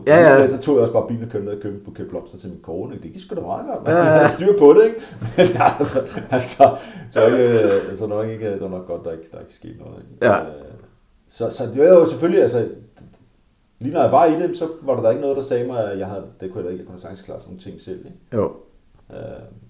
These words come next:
Speaker 2: så det tror jeg egentlig også bare sådan en,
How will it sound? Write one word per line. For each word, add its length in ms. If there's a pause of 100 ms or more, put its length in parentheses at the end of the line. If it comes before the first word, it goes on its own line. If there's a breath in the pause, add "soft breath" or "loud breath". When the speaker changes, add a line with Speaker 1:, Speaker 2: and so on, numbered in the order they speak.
(1200)
Speaker 2:
så 80
det 120
tror 120
jeg 60
egentlig 160
også 140
bare 160
sådan 200
en, 120